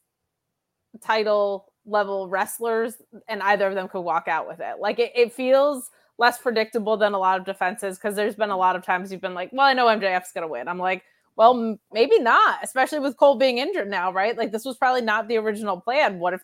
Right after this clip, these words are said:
the plan was to drop to Cole? Do you just throw this in here? Is Jay White holding it till Cole can get back? 'Cause that would be <laughs> a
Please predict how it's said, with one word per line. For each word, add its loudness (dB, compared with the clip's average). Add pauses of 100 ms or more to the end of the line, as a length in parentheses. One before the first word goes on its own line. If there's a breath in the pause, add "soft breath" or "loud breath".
the -16
plan 0
was 0
to -18
drop 0
to -20
Cole? 0 (120)
Do -12
you -6
just -10 (440)
throw 2
this 0
in -2
here? -2
Is -12
Jay 4
White 4
holding 0
it -2
till -4
Cole -4
can -12
get -2
back? 0
'Cause -4
that 2
would -2
be -2
<laughs> -
a 0